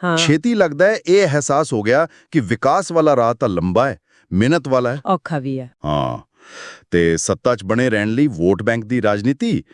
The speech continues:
Speaker 2: ਉਹ ਸ਼ਾਇਦ ਜ਼ਿਆਦਾ ਸੌਖੀ ਲੱਗੀ।
Speaker 1: ਅੱਛਾ, ਤਾਂ ਫਿਰ ਉਹ ਐਮ ਵਾਈ ਸਮੀਕਰਨ ਦੀ ਗੱਲ ਆਉਂਦੀ ਹੈ।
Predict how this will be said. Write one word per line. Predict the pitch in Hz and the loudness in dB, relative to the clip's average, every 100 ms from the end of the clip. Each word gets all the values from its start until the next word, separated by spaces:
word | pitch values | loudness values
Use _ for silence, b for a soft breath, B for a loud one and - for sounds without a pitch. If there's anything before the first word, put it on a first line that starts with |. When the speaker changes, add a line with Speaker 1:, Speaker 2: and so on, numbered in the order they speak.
| b b b b | b b b b
Speaker 2:
ਉਹ | 214 | 2
ਸ਼ਾਇਦ | 220 196 202 | 4 2 0
ਜ਼ਿਆਦਾ | 101 90 123 | -2 0 0
ਸੌਖੀ | 165 180 - | 0 -4 -4
ਲੱਗੀ। | 208 185 202 - - 202 | -4 -4 -6 -10 -2 -2
Speaker 1:
ਅੱਛਾ, | - - 175 151 143 b b b | -2 -6 -4 -4 -4 b b b
ਤਾਂ | 285 | 0
ਫਿਰ | 302 349 | 2 2
ਉਹ | 349 359 359 - - | 4 4 2 -2 0
ਐਮ | 202 196 | 0 2
ਵਾਈ | 170 156 | 0 0
ਸਮੀਕਰਨ | 160 208 214 233 247 247 | 0 2 2 4 2 2
ਦੀ | 247 | 0
ਗੱਲ | 240 233 240 | 2 2 4
ਆਉਂਦੀ | 226 220 226 | 2 2 2
ਹੈ। | 175 | 0